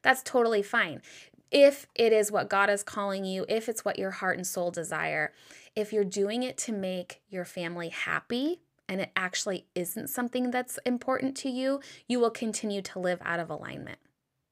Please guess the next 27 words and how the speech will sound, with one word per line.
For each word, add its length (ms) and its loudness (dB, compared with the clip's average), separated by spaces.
It, 300 0
you're 220 0
not 240 0
gonna 200 -6
find 400 -4
this 300 -4
amazing 720 -4
sweet 320 -6
spot 340 -6
of 160 -6
living 300 -6
in 140 -10
the 60 -12
flow, 460 -6
in 160 -6
the 160 -8
zone, 580 -4
when 480 6
you're 220 0
able 240 2
to 140 -4
align 500 -4
your 300 0
life 480 -8
with 240 -8
your 80 -10
values. 540 -8